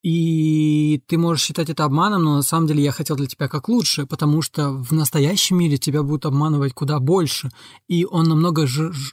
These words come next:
жёстче, чем мы с тобой поступили». И несмотря на то, что, да, он вырос в таком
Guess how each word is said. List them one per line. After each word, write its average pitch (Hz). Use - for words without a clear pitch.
жёстче, 160
чем 147
мы 160
с -
тобой 151
поступили». 151
И 165
несмотря 170
на 165
то, 180
что, 170
да, 160
он 139
вырос 156
в -
таком 151